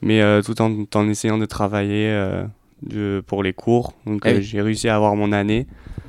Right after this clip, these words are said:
Speaker 1: Et, euh, on va voir comment, comment ça se poursuit, mais oui, c'est pas facile.
Speaker 2: Ouais, il y a tout le, vous avez le, le, le, du temps devant vous, Nicolas, à dix-huit ans. Je m'en fais pas, je m'en fais pas trop, euh, je m'en fais pas trop pour vous. Alors là, on a un petit peu, euh, euh, défriché, je dirais, la partie, euh, sautia-,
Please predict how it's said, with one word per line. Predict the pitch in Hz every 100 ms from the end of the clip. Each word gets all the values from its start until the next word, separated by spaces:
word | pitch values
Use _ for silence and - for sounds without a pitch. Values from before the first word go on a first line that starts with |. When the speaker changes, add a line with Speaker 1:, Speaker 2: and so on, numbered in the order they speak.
| - _ -
Speaker 1:
Et, | 104 101
euh, | 98
on | 101
va | 101
voir | 104 -
comment, | 104 107 104 101
comment | 104 104
ça | 107
se | -
poursuit, | 104 - 123
mais | 107
oui, | 95
c'est | 101
pas | 107
facile. | 101 101 101 98 _ -
Speaker 2:
Ouais, | 110 110
il | 101
y |
a | 92
tout | 107
le, | 95 87 90 - - - - - _ _ _ _ _ _ _ _ -
vous | 95
avez | 98 98
le, | 95 92
le, | 95 95 95
le, | 82 87
du | 107
temps | 127 101 95
devant | 104 101 98
vous, | 104
Nicolas, | 98 - 98
à | 95
dix-huit | 98 98 101 104
ans. | 90
Je | 98
m'en |
fais | 98 98
pas, | 113 104
je | -
m'en | 113
fais | 107
pas | 120 117
trop, | 131 123
euh, | 107 101
je | 113
m'en |
fais | 110 123
pas | 123
trop | 131
pour | 117 120
vous. | 120 113 -
Alors | - 120
là, | 165
on | 160 135
a |
un | 131
petit | 127 139
peu, | - 151 139 117 107 101 _ -
euh, | 101
euh, | 104
défriché, | 113 - 123 - 123
je | 98
dirais, | 107 117
la | 95
partie, | 95 - - 110
euh, | 87 87 90 95 95
sautia-, | - - 104